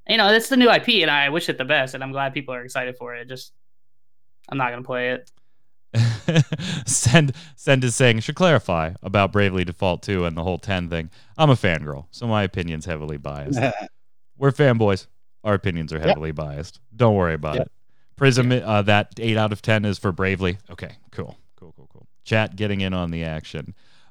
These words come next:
Speaker 2: Uh,
Speaker 3: Good.
Speaker 2: next up, Outriders. Outriders. I'm gonna go to Kronos first because I remember when we first started talking about this, Kronos was like,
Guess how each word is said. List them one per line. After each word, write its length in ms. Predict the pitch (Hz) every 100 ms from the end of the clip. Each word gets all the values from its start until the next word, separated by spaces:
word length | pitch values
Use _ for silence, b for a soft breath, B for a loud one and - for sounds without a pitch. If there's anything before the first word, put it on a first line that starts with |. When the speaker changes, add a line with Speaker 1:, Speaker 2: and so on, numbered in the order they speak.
| -
Speaker 2:
Uh, 580 | 120 123 127 127 131 131
Speaker 3:
Good. 180 | - 139
Speaker 2:
next 240 | 170 - 165
up, 260 | 120 - - - - - -
Outriders. 1000 | 151 156 143 123 107 92 76 73 - - - - - - -
Outriders. 840 | 113 117 104 110 98 90 85 78 - - - - - 131
I'm 120 | 156
gonna 140 | 233
go 160 | 202 202
to 80 | 147
Kronos 640 | - - 151 147 135 117 -
first 540 | 113 92 82 - -
because 320 | 113 113 101
I 120 | 113
remember 460 | 123 131 139 151 151
when 140 | 135 127
we 120 | 123
first 640 | - - 151 170 165 -
started 520 | - - 135 131 123
talking 420 | 120 113 104 110 98
about 340 | 85 90 87
this, 200 | 92 90
Kronos 400 | - 107 101 95
was 140 | 95 90
like, 200 | 87